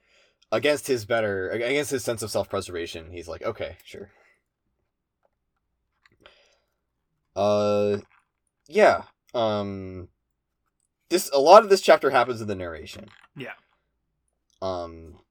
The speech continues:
Speaker 1: most of it. Uh, it, most of it is, like, John, like, it, uh, riding along with, like, John, uh, John's feelings about, like, being attracted to Terezi,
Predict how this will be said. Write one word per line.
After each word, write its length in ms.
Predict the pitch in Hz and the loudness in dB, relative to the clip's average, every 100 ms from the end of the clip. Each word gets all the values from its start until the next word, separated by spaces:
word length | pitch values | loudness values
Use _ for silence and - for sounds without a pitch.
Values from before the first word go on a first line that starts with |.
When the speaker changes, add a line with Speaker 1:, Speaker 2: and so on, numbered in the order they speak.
| _ - | _ -12
Speaker 1:
most 360 | 107 98 - | -4 -4 -4
of 80 | 87 | -10
it. 180 | 80 - _ - | -10 -16 _ -2
Uh, 640 | 95 87 85 85 82 85 82 | 0 0 -2 -4 -8 -12 -10
it, 240 | 104 101 | -10 -4
most 240 | 139 175 170 | 2 2 4
of 100 | 143 | 2
it 100 | 123 | 4
is, 200 | 107 104 | 2 -2
like, 320 | 98 85 - - _ _ _ _ _ 110 | -2 -4 -14 -20 _ _ _ _ _ -6
John, 720 | 120 104 101 98 95 92 87 _ _ _ _ _ _ 110 - 131 | 0 2 0 -4 -8 -14 -16 _ _ _ _ _ _ -20 -8 -2
like, 280 | 104 - _ | -2 -4 _
it, 220 | 113 104 90 _ 92 | -12 -12 -12 _ -8
uh, 560 | 104 95 90 90 87 87 - | -4 -2 -2 -4 -6 -8 -2
riding 320 | 123 131 123 | 4 4 4
along 300 | 113 104 98 | 0 0 -2
with, 180 | 95 98 | -6 -6
like, 200 | 90 - | -6 -4
John, 540 | 98 92 87 87 82 _ _ - | -6 -4 -8 -14 -20 _ _ -10
uh, 300 | 85 80 82 - 90 - _ - 113 | -8 -8 -12 -16 -20 -20 _ -20 -12
John's 340 | 104 107 98 95 | -6 -6 -6 -10
feelings 360 | 101 87 87 | -10 -12 -14
about, 260 | 90 78 85 | -12 -10 -10
like, 300 | 82 82 - 107 98 | -12 -16 -20 -20 -14
being 220 | 98 87 | -12 -12
attracted 420 | 85 - - 92 | -12 -12 -12 -14
to 80 | 85 | -16
Terezi, 560 | - 90 - - - | -14 -14 -14 -16 -20